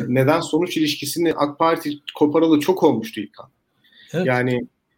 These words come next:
Speaker 1: hani seçimi kazanmak ülkeyi yönetmekten daha nihai bir amaçtı. Hani şöyle söyleyeyim,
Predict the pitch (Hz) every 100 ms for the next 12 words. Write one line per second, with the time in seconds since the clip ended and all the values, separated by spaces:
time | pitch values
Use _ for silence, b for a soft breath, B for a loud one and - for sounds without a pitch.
0 | - 147 147 147 143 208 202 151 143 160
1 | 170 175 208 - 170 151 160 180 160 156
2 | 160 156 202 185 156 151 196 156 135 131
3 | 123 123 117 120 110 - - 110 _ _
4 | - 143 139 135 - _ _ - 175 175
5 | 147 139 120 143 240 -